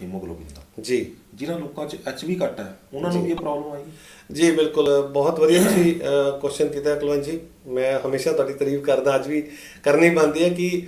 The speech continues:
Speaker 1: ਹਮ।
Speaker 2: ਬੜੇ ਸ-, ਢੁਕਵੇਂ ਸਮੇਂ ਤੇ ਤੁਸੀਂ ਢੁਕਵਾਂ ਸਵਾਲ ਕੀਤਾ ਜੀ।
Speaker 1: ਹਮ।
Speaker 2: ਅ, basically ਸਾਡੇ ਬਾਡੀ ਦੇ ਵਿੱਚ ਜਿਹੜਾ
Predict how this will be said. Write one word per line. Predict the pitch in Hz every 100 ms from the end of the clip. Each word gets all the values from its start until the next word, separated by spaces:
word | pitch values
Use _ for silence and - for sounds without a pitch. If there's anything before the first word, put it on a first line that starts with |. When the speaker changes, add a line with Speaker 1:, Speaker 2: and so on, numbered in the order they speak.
| - -
Speaker 1:
ਹਮ। | -
Speaker 2:
ਬੜੇ | 156 180 185 -
ਸ-, | - - -
ਢੁਕਵੇਂ | - 160 180
ਸਮੇਂ | 175 180 165
ਤੇ | 170
ਤੁਸੀਂ | 170 170 180
ਢੁਕਵਾਂ | 170 147 147
ਸਵਾਲ | 143 143 135
ਕੀਤਾ | 135 127 135
ਜੀ। | 139
Speaker 1:
ਹਮ। | 165 - - 196
Speaker 2:
ਅ, | - 147 156 156 139 156
basically | 160 196 202 208
ਸਾਡੇ | 185 170 180
ਬਾਡੀ | 170 151 165
ਦੇ | 170
ਵਿੱਚ | 160 156 165 165 156 -
ਜਿਹੜਾ | 135 135 147